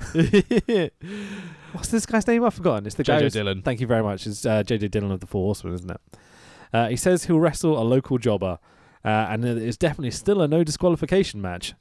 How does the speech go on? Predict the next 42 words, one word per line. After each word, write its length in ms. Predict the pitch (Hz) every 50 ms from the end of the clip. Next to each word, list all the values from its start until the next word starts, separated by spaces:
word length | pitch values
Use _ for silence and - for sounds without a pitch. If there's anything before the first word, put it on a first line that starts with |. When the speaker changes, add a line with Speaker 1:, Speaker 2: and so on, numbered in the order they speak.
| _ _ _ _ _
Speaker 2:
Hang 140 | - - 196
on. 160 | 151 226 262 - _ _ _ _ _ _ _ _
When 120 | 208 220
was 140 | 240 254 233
this 140 | 240 226 -
a 40 | 254
no 160 | 247 254 254
D 140 | 262 262 240
Q 180 | - 262 262
match? 360 | 262 302 294 - - - - - _ _ _ _ _ - -
Speaker 1:
Yeah, 220 | - 165 170 170 - -
Speaker 2:
Did 140 | 185 175 180
Speaker 1:
ex- 80 | 208
Speaker 2:
they 120 | 196 254 254
announce 260 | 247 254 247 233 -
that 160 | 247 247 233
Speaker 1:
Oh, 140 | 240 233 165 180
Speaker 2:
earlier? 160 | 175 160 135
Speaker 1:
no, 40 | 131
he 120 | 147 151
asked 260 | 151 156 151 139 -
for 80 | - 131
it 80 | 117
to 60 | - 107
be 160 | 117 139 139
a 40 | 123
no 160 | 107 92 85
D 140 | 80 80 87
Q 180 | - - 95 90
match. 260 | 85 85 80 - -
Speaker 2:
Okay. 280 | - - 123 90 92 -
Speaker 1:
He 120 | - 123 123
said 160 | - 131 123
he 60 | 127
wants 220 | 127 139 147 139 -
to 80 | 135
wrestle 360 | 117 135 131 120 - 135 127 131
a, 120 | 135 - - -
a 60 | 135
local 220 | 131 135 135 - 131
jobber, 280 | - 147 131 107 113 104
but 140 | - -